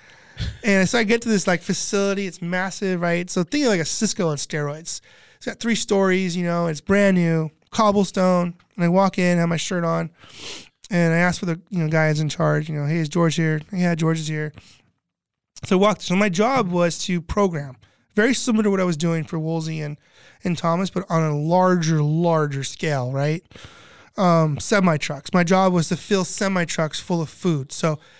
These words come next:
taking the, the same macro idea, but fill that truck. Fill, so if it was a dry truck, right? I would fill that truck with dry, dry protein, dry, dry grain,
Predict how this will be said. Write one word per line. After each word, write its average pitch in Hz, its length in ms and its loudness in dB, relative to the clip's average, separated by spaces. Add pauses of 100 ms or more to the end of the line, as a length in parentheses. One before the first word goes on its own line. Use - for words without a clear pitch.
(200)
taking 208 540 2
the, 185 260 4
the 180 180 0
same 185 380 2
macro 175 600 2 (160)
idea, 170 600 2 (320)
but 185 120 0
fill 233 400 2
that 180 240 2
truck. - 560 -2
Fill, 175 180 0
so 185 120 0
if 170 180 -2
it 220 60 -2
was 180 160 2
a 160 60 -2
dry 180 420 2
truck, 147 400 -4
right? 165 260 0 (800)
I 185 80 0
would 175 140 2
fill 220 200 4
that 196 140 2
truck - 380 -2
with 160 240 -4 (140)
dry, 156 400 0 (100)
dry 170 240 2
protein, 180 480 -4 (320)
dry, 170 360 0
dry 175 200 2
grain, 160 400 -4